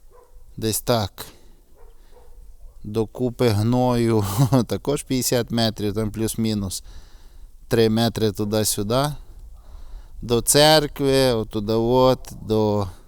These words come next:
того будинку буде десь кілометр. А ось там вдалині школа, це півтора кілометра. Давайте приблизимо.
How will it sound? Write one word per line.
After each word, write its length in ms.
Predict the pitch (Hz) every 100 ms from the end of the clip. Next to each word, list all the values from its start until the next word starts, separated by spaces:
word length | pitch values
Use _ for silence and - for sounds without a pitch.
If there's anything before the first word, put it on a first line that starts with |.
| - - - - -
того 320 | 120 117 113
будинку 840 | 101 107 101 123 139 143 127 135 135
буде 500 | 104 107 120 113 120
десь 320 | 104 113 120
кілометр. 840 | - 127 120 117 131 127 104 - - - - - - - - - - - -
А 100 | 95
ось 180 | 107 107
там 280 | - 131 127
вдалині 540 | 110 113 117 117 117
школа, 640 | 107 - 131 147 160 156 147 - - -
це 180 | - 117
півтора 440 | 120 110 117 117
кілометра. 560 | - 110 101 95 90 95
Давайте 320 | 101 143 -
приблизимо. 680 | - 113 107 95 90 87